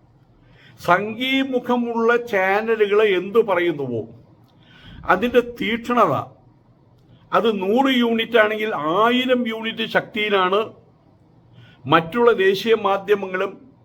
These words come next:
മറ്റുള്ള മാധ്യമങ്ങളും കേരളത്തിലെ മാധ്യമങ്ങളടക്കം ആ ചടങ്ങിൻ്റെ റിപ്പോർട്ടിംഗ് നടത്തുന്നത്.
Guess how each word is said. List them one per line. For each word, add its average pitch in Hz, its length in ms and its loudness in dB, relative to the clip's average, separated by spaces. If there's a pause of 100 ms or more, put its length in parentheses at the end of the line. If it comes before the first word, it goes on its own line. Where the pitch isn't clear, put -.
(680)
മറ്റുള്ള 202 340 0
മാധ്യമങ്ങളും 190 480 0
കേരളത്തിലെ 180 500 2
മാധ്യമങ്ങളടക്കം 175 680 2 (580)
ആ - 20 6 (140)
ചടങ്ങിൻ്റെ 160 500 2
റിപ്പോർട്ടിംഗ് 160 500 0
നടത്തുന്നത്. 117 420 -4